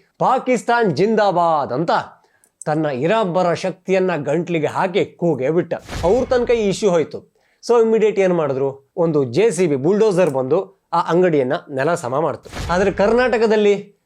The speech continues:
ಅವರೆಲ್ಲರೂ ಬೇಲ್ ಮೇಲೆ ಹೊರಗಿರ್ಬೋದು ಅಥವಾ ಎಫ್ ಎಸ್ ಎಲ್ ರಿಪೋರ್ಟು ಯಾವುದೋ ಆಫೀಸಲ್ಲಿ ಕೊಳೀತಾನೂ ಇರ್ಬೋದು. ಆ ವಿಧಾನಸೌಧದ ಘೋಷಣೆ ಪ್ರಕರಣ ತುಂಬಾ ಚೆನ್ನಾಗಿ ನೆನಪಿದೆ. ಅವರು ಮುಸ್ಲಿಂ ಅನ್ನೋ ಕಾರಣಕ್ಕೆ ಪಕ್ಕದಲ್ಲಿರೋ ಹಿಂಬಾಲಕ ಮುಸ್ಲಿಂಗಳು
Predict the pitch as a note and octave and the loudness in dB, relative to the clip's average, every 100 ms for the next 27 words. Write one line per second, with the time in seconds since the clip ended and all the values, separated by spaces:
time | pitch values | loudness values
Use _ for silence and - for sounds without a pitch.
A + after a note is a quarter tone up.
0 | - D#3 D#3+ G3 F3+ D3+ E3 A#3 D3+ - | -6 -2 2 2 2 2 2 2 0 -8
1 | _ C3 D#3 G#3 F#3+ F3 C3 E3 G#3 A3 | _ -2 0 2 2 2 2 0 2 2
2 | F#3+ F#3 G#3+ A#3 - _ - C3+ C3+ E3 | 2 2 2 0 -8 _ -8 -4 0 0
3 | G3+ - _ - F#3+ F#3+ A3 A3 G3+ E3+ | -2 -6 _ -4 -4 0 0 2 2 2
4 | D3+ F3 D#3+ G3 A3 - C#3+ D3 G3+ G3 | 2 0 2 0 0 -6 -6 -2 0 2
5 | F3+ E3 E3 D3+ D#3 F#3 C#3 F3 G#3+ D#3+ | 0 0 -4 -2 -2 -2 0 2 0 0
6 | B2+ F3+ G#3+ E3+ A#2+ - - - F#3 G3 | 0 2 2 0 -2 -6 -10 -4 0 2
7 | G#3 A3+ D4 C4+ C4 B3 B3 A#3 D#3 A3+ | 2 2 2 2 0 2 2 2 2 2
8 | B3 B3 F#3+ G3 G#3 G#3+ E3 F#3+ E3+ D#3 | 2 0 0 0 0 2 0 0 -4 -4
9 | F3+ F#3+ G#3 E3+ F3+ E3 D3+ D#3 B2+ - | -2 -2 0 0 0 0 0 -2 -2 -8
10 | - D3 F3 E3 E3 - C4 D4 C4 B3+ | -2 0 2 0 -2 -2 0 2 2 0
11 | A#3+ G3 F3+ D3+ - C3+ D#3 G3 G3 _ | 0 0 0 -2 -2 0 2 0 -4 _
12 | - F3 G#3 B3 B3 A#3+ B3 B3 - F3 | -6 -4 0 2 2 2 2 0 -2 -4
13 | A3 B3+ C4 A#3 A#3+ G3+ G#3 F#3+ D#3+ C#3+ | -2 0 2 2 0 0 0 2 2 0
14 | F3+ | 0